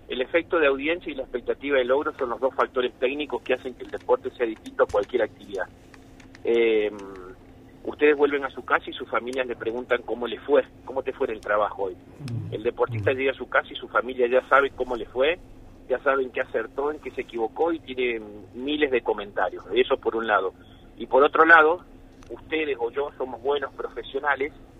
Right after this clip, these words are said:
Speaker 1: pero no tenemos un ranking todo el tiempo. Los deportistas tienen un ranking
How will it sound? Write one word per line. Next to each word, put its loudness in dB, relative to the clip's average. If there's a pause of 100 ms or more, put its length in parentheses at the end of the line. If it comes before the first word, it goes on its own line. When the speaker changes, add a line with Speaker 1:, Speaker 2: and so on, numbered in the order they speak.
(240)
Speaker 1:
pero -4
no -2
tenemos -6
un -10
ranking 0
todo -4
el -4
tiempo. -6
Los -8
deportistas -2
tienen -8
un -10
ranking 0